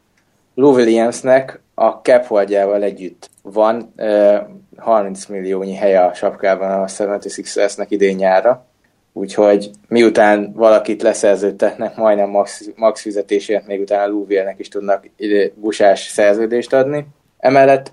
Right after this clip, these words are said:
én elégedett vagyok a Blazers-szel, szerintem Lillard kicsit túlértékelt, és éppen ezért az Isaiah Thomas Love párossal jobban járnak, pláne, hogy, ö, négyes poszton ők nagyon lyukasak voltak, míg egyes poszton van egy,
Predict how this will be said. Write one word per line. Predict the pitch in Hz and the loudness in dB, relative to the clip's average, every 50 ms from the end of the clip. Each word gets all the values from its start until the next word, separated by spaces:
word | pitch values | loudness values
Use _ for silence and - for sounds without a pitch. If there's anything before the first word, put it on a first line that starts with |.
| _ _ | _ _
én | 131 135 135 | 2 2 4
elégedett | 131 120 113 107 110 110 113 110 | 4 2 2 2 0 -2 -2 -4
vagyok | - 120 120 117 113 113 - | -2 -2 0 0 -2 0 2
a | 120 117 117 113 - 117 | 4 4 4 4 2 0
Blazers-szel, | 123 131 131 127 127 135 131 135 131 - - 143 135 135 131 131 131 - _ _ _ _ _ _ | 0 0 2 2 2 2 0 0 0 -2 0 2 4 4 4 2 0 -6 _ _ _ _ _ _
szerintem | - - - 135 127 123 120 117 - - 123 123 123 120 113 - - - | -18 -6 -2 -2 -2 -2 -2 -4 -2 0 0 0 0 -2 -6 -14 -10 -6
Lillard | 135 135 131 123 113 113 117 117 - | -2 0 2 4 4 2 2 -2 -6
kicsit | - 120 117 104 - - 113 107 101 104 104 _ _ | -10 -8 -8 -8 -4 -2 -2 -2 -2 -4 -8 _ _
túlértékelt, | - 117 120 127 131 127 123 123 127 123 123 123 135 127 123 123 | -12 -8 -4 0 0 0 0 0 -2 -4 -2 0 0 0 0 0
és | 143 135 - | -2 -4 -4
éppen | 127 117 110 - 117 110 | -4 -4 -2 -2 -2 -2
ezért | 110 104 107 117 113 117 117 - 120 | -2 -2 0 0 0 0 0 0 0
az | 113 113 110 110 110 110 117 110 107 | 2 2 2 2 2 2 2 2 2
Isaiah | 101 107 110 107 107 | 2 0 -2 -4 -4
Thomas | - 117 110 110 110 107 107 - - - - - - _ | -4 -6 -4 -2 -2 -2 -2 -2 -6 -14 -16 -18 -16 _
Love | - 120 117 117 113 - - | -2 2 2 2 2 2 2
párossal | - 120 117 117 120 117 - - - 127 117 117 117 117 113 110 110 - _ _ - | 2 2 4 2 2 -2 -4 -6 -4 0 2 2 2 2 0 -2 -6 -14 _ _ -8
jobban | 120 113 101 95 101 101 | -8 -6 -4 -2 -2 0
járnak, | 104 104 104 104 107 104 104 - | 0 0 0 0 -2 -4 -6 -4
pláne, | - 110 104 104 104 | -2 -2 -2 -2 -4
hogy, | 98 98 101 101 101 104 | -4 -4 -4 -2 -2 0
ö, | 104 104 104 107 104 104 101 101 | 0 0 0 0 0 -2 -2 -4
négyes | - 113 110 101 98 101 95 - | -6 -6 -4 -2 -2 -2 -2 -4
poszton | - 104 98 - - 107 101 | -6 -8 -6 -6 -4 -4 -2
ők | 98 98 | -2 -2
nagyon | 107 107 101 98 95 | -4 -8 -8 -8 -8
lyukasak | 95 95 - 101 - - 104 - | -4 -2 -2 0 0 0 -2 0
voltak, | - 107 104 101 - 107 101 - | 2 4 4 4 2 0 -2 0
míg | 101 104 101 101 95 - | 0 -2 -2 -2 -2 0
egyes | - 104 101 98 98 95 - | 2 2 2 2 0 -2 -2
poszton | - 101 - - - 104 101 | -4 -6 -4 -2 0 0 2
van | 101 98 98 | 2 2 2
egy, | 95 98 95 - - | 2 0 -2 -6 -12